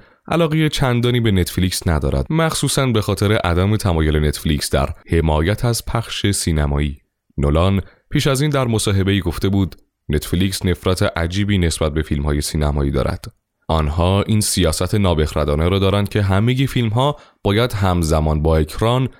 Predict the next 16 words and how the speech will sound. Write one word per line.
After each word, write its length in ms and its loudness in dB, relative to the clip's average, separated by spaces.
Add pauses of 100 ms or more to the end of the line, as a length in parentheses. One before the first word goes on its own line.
(140)
پخش 340 -4
اینترنتی 640 0
هم 200 2
بشوند. 540 -2 (460)
سیاست 520 -2
آنها 560 2
به 140 0
وضوح 460 0 (280)
الگویی 500 2 (100)
غیر 300 2
قابل 480 0
دفاع 540 -2 (240)
برای 400 0
پخش 420 -4
سینمایی 540 0
است. 300 -10